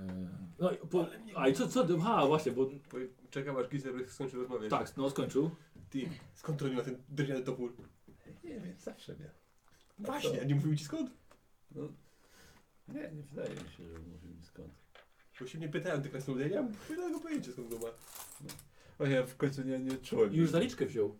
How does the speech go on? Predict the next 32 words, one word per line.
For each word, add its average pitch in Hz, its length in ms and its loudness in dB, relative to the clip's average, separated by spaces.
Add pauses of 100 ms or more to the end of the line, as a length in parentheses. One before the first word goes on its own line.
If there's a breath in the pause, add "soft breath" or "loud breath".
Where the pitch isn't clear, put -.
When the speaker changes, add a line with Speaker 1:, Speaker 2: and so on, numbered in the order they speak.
(140)
Speaker 3:
Od 107 180 -2
tego, 117 280 4
od 117 120 0
tego 127 220 2
topora 131 360 4
nigdy 123 260 -2
nie 127 100 -2
czułeś 101 360 2
nic 87 160 -6
w - 60 -18
końcu, 92 480 -4
od 95 140 -14
tego 90 180 -2
drewnianego. 92 440 -4
Speaker 1:
Wiesz 90 100 -4
Speaker 3:
Bo 98 60 -4
Speaker 1:
co? 110 120 8
Speaker 3:
on 123 80 6
jakoś 120 280 4
tam 113 180 4
był 113 140 0
Speaker 1:
Znaczy, - 80 0
Speaker 3:
tak 151 120 4
Speaker 1:
na 139 120 2
nim 131 120 -4
się 139 100 -6
nie 135 80 -4
skupiałeś 262 500 -2
nigdy. 104 240 -4
Speaker 3:
No 117 120 0
tak, 87 400 2
okej. - 280 -2